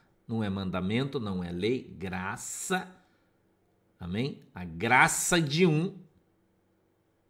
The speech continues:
entendeu? A graça de um.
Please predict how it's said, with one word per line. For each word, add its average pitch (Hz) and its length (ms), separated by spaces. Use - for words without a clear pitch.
entendeu? 113 600
A 107 80
graça 120 720
de 156 180
um. 156 220